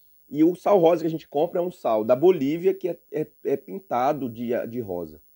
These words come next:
é corante. Então, assim, eu acho que não, não tem por que usar sal rosa, que o pessoal te vende mais caro, talvez seu cliente não valorize.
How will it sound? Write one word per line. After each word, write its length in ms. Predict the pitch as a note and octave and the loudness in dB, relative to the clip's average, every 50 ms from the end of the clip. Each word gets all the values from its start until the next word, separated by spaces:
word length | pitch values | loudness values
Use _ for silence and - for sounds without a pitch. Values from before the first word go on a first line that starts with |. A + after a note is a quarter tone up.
| _ _ _ _ _ _ | _ _ _ _ _ _
é 60 | _ - | _ -14
corante. 760 | - - D#3 F3 D#3+ A#2+ A#2 B2+ C#3+ C#3+ C#3+ - - - _ _ _ _ _ _ _ | -4 0 2 4 4 4 4 2 2 0 -2 -4 -14 -20 _ _ _ _ _ _ _
Então, 140 | - B2+ C3 | -6 -6 -6
assim, 300 | - C#3+ C3+ A2 - - _ _ _ _ _ _ _ _ _ _ _ _ - | -4 -2 -4 -4 -6 -8 _ _ _ _ _ _ _ _ _ _ _ _ -8
eu 140 | - A#2 A#2+ | -2 0 2
acho 140 | A2+ - - | 2 2 0
que 80 | - | -4
não, 160 | F3 F#3+ G#3+ G3 | -6 -6 -4 -4
não 140 | E3+ F3 | -4 -6
tem 220 | E3+ - F#3+ A3 G#3 - - _ - | -4 -2 -4 -4 -4 -6 -10 _ -4
por 160 | - D#3+ D#3 | -2 -2 -2
que 160 | - - D#3+ | 0 2 2
usar 260 | E3+ F3 C3+ D3+ D3+ | 4 4 4 2 0
sal 220 | D#3+ - E3+ F3 D#3 | 0 0 -2 -2 0
rosa, 360 | C3+ B2 B2 C3+ C#3+ D3 D3 | 0 2 2 2 0 -2 -6
que 200 | _ - B2+ B2 | _ -2 -2 -2
o 80 | A2 - | -2 -2
pessoal 300 | B2 B2 - C#3 C#3 - | -6 -6 -4 -4 -4 -4
te 120 | - C#3 | -6 -4
vende 240 | A2+ C3 C#3+ D#3+ E3+ | -2 -2 -2 -2 -2
mais 260 | D#3+ D#3 D3+ D3 - | -4 -4 -4 -6 -8
caro, 360 | - - A2+ A#2 C#3 - A3 - _ _ _ _ _ _ _ _ _ - | -6 -2 -2 0 0 -2 -4 -10 _ _ _ _ _ _ _ _ _ -2
talvez 300 | B2 A#2+ A2+ C3+ C#3+ - | -2 0 0 0 -2 -2
seu 120 | D#3 C#3+ | -6 -6
cliente 280 | - C#3+ D3 C#3+ - C3 | -4 -4 -4 -4 -4 -4
não 160 | B2+ C3+ C3 | -4 -2 0
valorize. 640 | C3 B2+ C3+ D#3 F#3+ D#3+ A#2 G2 E2 D2+ E2 - | 0 2 2 2 2 2 2 -2 -4 -6 -12 -20